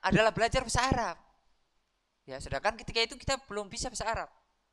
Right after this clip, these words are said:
Ya, disarankan untuk belajar ke Madinah. Ya. Ya, kita ndak, ndak pede ya, belajar ke Madinah, ndak bisa bahasa, bahasa Arab.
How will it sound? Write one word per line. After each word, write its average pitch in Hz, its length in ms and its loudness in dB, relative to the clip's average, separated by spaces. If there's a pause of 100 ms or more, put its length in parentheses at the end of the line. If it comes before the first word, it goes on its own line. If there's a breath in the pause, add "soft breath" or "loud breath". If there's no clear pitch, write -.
(640)
Ya, 131 320 -10
disarankan 143 560 0
untuk 165 560 -10
belajar 147 400 -2
ke 175 80 -10
Madinah. 147 400 -6 (880)
Ya. 127 240 -12 (720)
Ya, 104 80 -18
kita 170 560 -6 (160)
ndak, 104 200 -6 (200)
ndak 104 160 -8
pede 151 400 -6
ya, - 40 -18 (520)
belajar 113 320 -6
ke - 80 -20
Madinah, 117 480 -8 (960)
ndak 120 160 -8
bisa 135 160 -4
bahasa, 175 320 -4 (240)
bahasa 117 240 -4
Arab. 110 240 -4